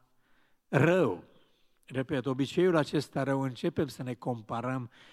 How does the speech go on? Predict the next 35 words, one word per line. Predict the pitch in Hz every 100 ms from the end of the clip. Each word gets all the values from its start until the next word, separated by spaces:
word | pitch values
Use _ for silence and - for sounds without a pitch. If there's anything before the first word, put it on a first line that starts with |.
| - _
unii | - 151 147
cu | - 135
alții. | 117 107 -
„Păi | - 160
și | - 165
eu | 151 131
știu | - - - 120 -
ca | - 113
el, | 110 107 107 80 85 - _ _ _ - _
și | - - 190
eu | 160
știu | 139 - - 135
ca | - 131
ea, | 123 117 104
și | - 160
eu | 147
pot | 131 - 175 165 - - _
ca | 127 123
el, | 120 127 135 151 - - -
și | - -
eu | 170 156
pot | 143 160 143
ca | - 135
ea.” | 135 123 101 - - -
Aș | 156
vrea | 135 170
să | -
spun, | 143 - 170 123 92 - _
Dumnezeu | - 156 139 123 131 175
nu | 156 160
face | 131 - 131 131 -
două | 127 113 127 120
lucruri | 117 113 131 113
la | 113
fel. | 101 110 87 76